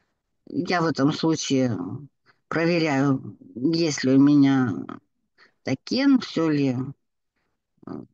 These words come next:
ну, считаем, что у меня есть токен. Я указываю, к-, где он у меня, то есть аппаратный, аппаратная подпись или это внешний какой-то хранитель, например, на флешке.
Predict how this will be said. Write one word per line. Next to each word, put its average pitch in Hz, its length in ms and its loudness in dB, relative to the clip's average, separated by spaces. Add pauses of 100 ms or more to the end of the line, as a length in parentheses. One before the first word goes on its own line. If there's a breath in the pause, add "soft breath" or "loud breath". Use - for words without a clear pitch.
(680)
ну, 262 260 2
считаем, 202 420 -6
что 185 180 -4
у 143 40 4
меня 170 180 2
есть 139 320 0
токен. 123 400 -4 (360 loud breath)
Я - 240 0
указываю, 147 580 2
к-, - 140 -8
где 160 560 0
он 165 160 2
у 196 80 2
меня, 226 240 2
то 202 140 -4
есть - 200 -6 (240)
аппаратный, 160 920 2 (1300)
аппаратная 180 640 -2
подпись 247 520 0
или 190 340 2
это 147 360 -2 (360 loud breath)
внешний 175 560 4
какой-то 226 460 -2
хранитель, 214 580 2
например, 151 460 0
на 139 160 -2
флешке. 165 640 -4